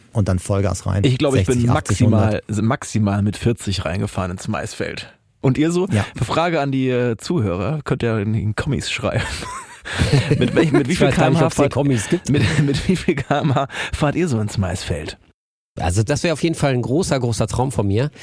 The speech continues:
Speaker 3: Wenn du das arrangieren könntest, Karl, wär ich dir sehr verbunden und der Tom auch.
Speaker 2: Ja.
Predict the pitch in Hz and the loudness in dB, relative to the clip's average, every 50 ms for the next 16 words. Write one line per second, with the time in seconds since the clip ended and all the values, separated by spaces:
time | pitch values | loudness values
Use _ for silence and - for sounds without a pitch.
0 | - - - - 107 110 104 101 104 113 135 151 127 - - 120 120 120 110 113 | -20 -20 -14 -8 0 0 2 2 4 2 2 2 2 0 2 2 2 2 2 2
1 | 123 135 127 - 131 120 110 110 - - 117 113 110 110 113 113 113 110 110 113 | 0 0 0 0 0 0 0 -4 -2 0 2 2 2 2 0 0 0 -2 -2 -2
2 | 123 - 113 107 98 110 113 104 - 104 95 113 127 123 113 104 - 98 - - | -2 -2 -2 0 2 0 0 0 0 0 0 2 2 2 0 0 -2 -2 0 0
3 | 113 110 110 123 190 175 - - - _ - 156 - | 0 2 2 0 0 -2 -4 -10 -6 _ 0 0 0